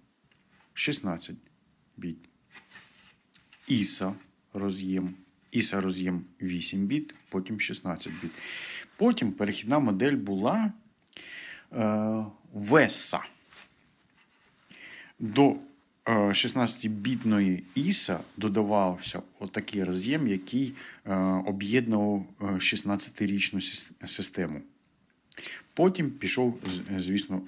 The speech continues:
P C I. Ну, тут на цій материнці немає P C I, но, але я дивлюсь, що вона дуже таки в гарному стані. Вона має біос, нез'ємний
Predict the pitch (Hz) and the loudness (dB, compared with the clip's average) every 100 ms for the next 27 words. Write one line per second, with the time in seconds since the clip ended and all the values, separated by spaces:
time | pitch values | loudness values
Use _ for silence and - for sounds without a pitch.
0 | - 104 98 101 87 76 73 - _ _ | -6 -6 -4 -2 0 -2 -6 -14 _ _
1 | _ - - _ _ _ _ _ - - | _ -20 -20 _ _ _ _ _ -20 -20
2 | - - _ _ - - - 104 127 131 | -20 -20 _ _ -20 -18 -12 -4 -2 -2
3 | 123 120 - - - 104 101 - 104 98 | -2 -4 -6 -20 -8 -4 -2 0 0 0
4 | 107 107 104 101 101 101 101 95 92 101 | 0 0 0 0 2 2 2 2 0 -2
5 | - - 202 240 226 117 117 107 - - | -2 2 4 4 2 2 4 4 0 -10
6 | _ - 95 104 175 254 247 - - - | _ -8 -4 0 0 0 -4 -12 -12 -12
7 | - - - 104 139 117 113 131 180 202 | -12 -14 -6 0 2 4 4 4 2 -4
8 | - 110 101 107 151 180 - 101 104 123 | -2 0 2 2 0 -2 -4 -6 -2 0
9 | 170 156 170 175 143 - 123 143 139 95 | 0 0 -4 -4 -8 -4 -4 -4 -4 -8
10 | 80 92 110 117 120 117 - 82 82 80 | -6 -4 -2 0 -2 -6 -10 -6 -4 -6
11 | 87 - 110 120 95 87 85 82 80 92 | -8 -8 -2 0 0 -2 -4 -4 -6 -4
12 | 92 113 139 - _ _ _ _ _ _ | -4 -4 -8 -16 _ _ _ _ _ _
13 | - 104 98 90 90 95 104 127 147 | -4 0 0 0 -2 0 0 -2 -2